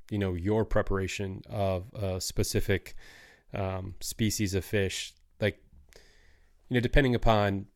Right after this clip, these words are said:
you know, its habitat, right? Or, you know, like, what that fish is eating, what its kind of diet is. How much do, do things like that kind of play into, you know, what you're doing, um, you know, when it comes to preparing that, that fish?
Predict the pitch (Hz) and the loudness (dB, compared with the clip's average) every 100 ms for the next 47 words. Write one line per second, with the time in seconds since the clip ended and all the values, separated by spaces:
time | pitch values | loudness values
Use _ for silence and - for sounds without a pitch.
0 | _ 107 98 92 - - - - - 101 | _ 0 0 -2 -8 -10 -6 2 4 4
1 | 90 - - - - 110 107 104 98 101 | 2 -4 -6 -8 -6 2 4 4 2 -2
2 | 101 95 92 - 101 107 110 98 - 107 | -2 -2 -4 -2 0 2 4 2 2 0
3 | 110 90 101 92 92 101 98 - - 98 | 0 0 0 0 2 2 2 0 0 2
4 | 85 - 95 92 95 - 131 156 - 123 | 2 4 4 2 0 2 2 0 0 2
5 | 113 104 107 98 117 104 98 - 101 92 | 2 0 -2 0 0 2 2 4 4 4
6 | 98 92 85 - - 120 104 101 98 95 | 0 -2 -4 -6 0 4 4 4 2 0
7 | - 98 92 85 - 101 95 92 90 104 | 0 0 0 -4 -8 -4 -2 -2 0 2
8 | 104 104 104 98 92 92 85 - - - | 4 6 6 4 4 2 -2 -8 -18 -10
9 | - 95 87 87 85 - 98 92 90 98 | -2 0 0 -4 -8 -4 -2 0 0 -2
10 | 90 - 95 101 90 87 87 - _ - | -2 -2 0 0 0 -2 -6 -10 _ -6
11 | 90 - - - - | -6 -6 -10 -10 -16